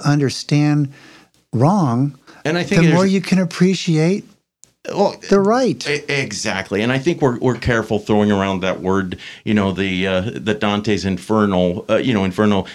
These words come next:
Speaker 2: the, the quote unquote devil, the same as we are. It's a,
Speaker 1: Sure.
Speaker 2: we're talking about a universal force of, of, of evil and darkness that does not want you to, uh,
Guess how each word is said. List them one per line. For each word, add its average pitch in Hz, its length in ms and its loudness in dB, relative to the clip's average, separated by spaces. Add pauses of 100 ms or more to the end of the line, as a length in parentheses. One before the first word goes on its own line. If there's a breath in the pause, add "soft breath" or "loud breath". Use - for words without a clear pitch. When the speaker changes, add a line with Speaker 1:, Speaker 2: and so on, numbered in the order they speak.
(120 loud breath)
Speaker 2:
the, 95 180 -2 (140)
the 101 380 0 (100)
quote 110 260 2
unquote 98 600 0
devil, 87 480 0 (160 loud breath)
the 117 80 -2
same 120 360 -4
as 104 140 -2
we 107 160 -2
are. 80 100 -2
It's 127 200 -2
a, 135 60 2
Speaker 1:
Sure. 139 200 0
Speaker 2:
we're 180 80 2
talking 156 240 0
about 117 160 0
a 98 40 -2
universal 107 680 2
force 104 440 0
of, 92 280 -4
of, 98 280 -2 (420 loud breath)
of 117 220 0
evil 135 340 2
and 110 100 0
darkness 110 600 0
that 107 200 0
does 123 260 -2
not 120 280 -2
want 107 320 0
you 104 60 0
to, 98 420 -2
uh, 110 160 0